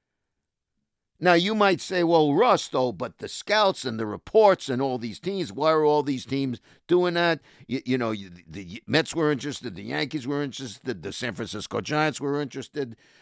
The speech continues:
uh, the Toronto Blue Jays were interested, the, um,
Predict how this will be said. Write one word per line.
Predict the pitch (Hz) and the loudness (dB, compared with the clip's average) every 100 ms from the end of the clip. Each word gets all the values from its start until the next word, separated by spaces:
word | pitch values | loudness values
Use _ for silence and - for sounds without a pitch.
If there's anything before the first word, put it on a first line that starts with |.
| - | -10
uh, | 95 90 76 | -8 -6 -10
the | 82 | -16
Toronto | - 120 113 98 | -12 -8 -8 -8
Blue | 139 170 | 0 0
Jays | 156 151 139 | 2 0 0
were | 123 143 147 | -2 -2 -2
interested, | 127 131 - 143 131 110 _ _ - | -4 -10 -6 -2 -4 -6 _ _ -8
the, | 107 95 95 | -6 -2 -2
um, | 95 92 85 78 | 0 -2 -6 -10